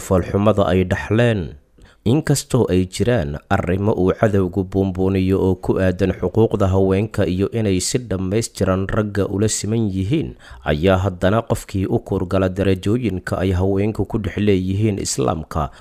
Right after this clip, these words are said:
wuxuu helayaa suurad wanaagsan oo uu dumarka u dejiyey oo ku dhisan cadaaladda, karaamada iyo xaqa. Islaamku dumarka kama xarimin xaqa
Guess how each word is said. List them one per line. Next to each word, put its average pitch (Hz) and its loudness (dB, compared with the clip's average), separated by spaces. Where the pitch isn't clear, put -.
wuxuu 92 2
helayaa 95 4
suurad 101 -2
wanaagsan 95 -2
oo 95 2
uu 95 0
dumarka 104 -2
u 110 -2
dejiyey 95 -2
oo 95 4
ku - 0
dhisan 104 -2
cadaaladda, 95 -2
karaamada 95 0
iyo 92 -2
xaqa. - -4
Islaamku 95 -2
dumarka 101 -2
kama 98 -2
xarimin 95 -2
xaqa - -4